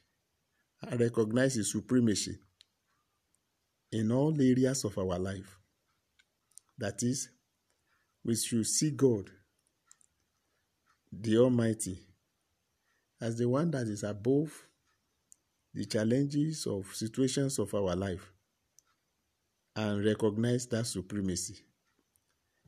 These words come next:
It is then that he will direct our path. He must be consulted before any decision is taken,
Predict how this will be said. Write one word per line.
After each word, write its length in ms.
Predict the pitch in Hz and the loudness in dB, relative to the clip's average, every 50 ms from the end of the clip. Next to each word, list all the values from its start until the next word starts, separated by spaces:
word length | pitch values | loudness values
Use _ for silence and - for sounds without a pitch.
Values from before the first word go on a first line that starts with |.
| _ - | _ -10
It 160 | 120 110 - | -8 -6 -4
is 160 | 113 107 104 107 | -4 -4 -2 0
then 360 | 113 117 131 143 160 180 - - _ _ _ _ _ _ _ _ _ _ _ _ _ _ _ _ - 110 | 2 4 4 2 0 -2 -6 -12 _ _ _ _ _ _ _ _ _ _ _ _ _ _ _ _ -10 -4
that 300 | 110 101 95 92 - - | -2 -2 -2 -2 -4 -6
he 100 | - 110 | -4 -2
will 160 | 110 104 101 98 | 0 0 -2 -2
direct 600 | 90 104 98 98 104 110 113 110 - - - - _ _ _ _ _ _ _ _ - - 107 | -2 -2 0 2 2 2 0 0 -4 -10 -12 -16 _ _ _ _ _ _ _ _ -12 -8 -6
our 160 | 101 92 92 | -6 -6 -6
path. 440 | - - 104 95 92 95 - - - _ _ _ _ _ _ _ _ _ _ _ _ _ _ _ _ _ _ _ _ _ _ _ _ _ _ _ _ _ _ _ _ - | -6 -6 -6 -6 -6 -8 -14 -18 -20 _ _ _ _ _ _ _ _ _ _ _ _ _ _ _ _ _ _ _ _ _ _ _ _ _ _ _ _ _ _ _ _ -6
He 80 | 120 110 | -4 0
must 300 | 107 107 107 101 107 95 | 2 2 2 0 0 -2
be 80 | 101 | -4
consulted 840 | 95 - 110 107 104 101 - 120 135 147 147 147 - 151 147 139 131 | -2 0 0 0 0 0 0 0 0 0 0 0 -2 -2 -2 -2 -4
before 420 | 107 98 - - 131 131 139 139 - | -6 -6 -4 -2 -2 0 0 0 -2
any 240 | 123 127 127 127 120 | 0 0 2 2 0
decision 460 | 113 101 92 - - 107 - 120 120 | 0 -4 -6 -4 -6 -4 -2 0 0
is 260 | 110 92 - - - | 0 -2 -4 -8 -6
taken, 400 | - 110 104 - - 92 85 | -4 -4 -4 -4 -4 -6 -8